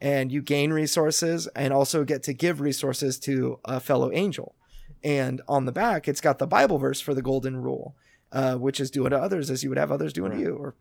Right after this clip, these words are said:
Speaker 1: right, right? And,
Speaker 2: Cool.
Speaker 1: and, um, it makes for a really kind of tied in theme, you know? So
Speaker 2: Awesome.
Speaker 1: it's kind of fun.
Speaker 2: Well,
Speaker 1: Very approachable.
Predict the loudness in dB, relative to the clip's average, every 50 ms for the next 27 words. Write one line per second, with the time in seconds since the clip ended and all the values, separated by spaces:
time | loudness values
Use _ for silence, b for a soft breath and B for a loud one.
0 | _ _ -6 -6 -6 -6 -6 -6 -4 -2 -2 -4 -4 -6 -4 -4 -2 -2 -4 -6
1 | -8 _ _ -8 -6 -6 -4 -4 -4 -4 -4 -4 -4 -6 -6 -8 -10 -12 b b
2 | b b b b b b b _ _ _ -2 0 0 0 -2 _ -8 -4 -2 -2
3 | -2 -2 -2 -2 0 0 0 0 2 2 2 2 2 2 0 -2 -2 -2 -2 -2
4 | -2 -4 -6 -12 _ -14 -8 -4 -2 0 0 0 0 0 0 0 0 -2 -2 -6
5 | -8 -10 _ -20 -14 -8 -8 -6 -6 -8 -10 -14 -18 _ _ _ _ _ _ -14
6 | -14 -12 -10 -10 -12 -12 -14 -16 _ _ _ _ _ _ _ _ _ _ _ _
7 | _ _ _ _ _ -18 -14 -14 -12 -12 -14 -16 -16 -16 -18 -20 -20 _ _ _
8 | _ _ _ _ _ _ _ _ _ -10 -10 -10 -10 -16 -18 -18 -20 _ _ _
9 | _ _ _ _ _ -8 -6 -6 -6 -8 -12 _ _ _ _ _ _ _ 0 2
10 | 2 2 0 0 0 0 0 -2 -6 -10 -10 -10 -12 -14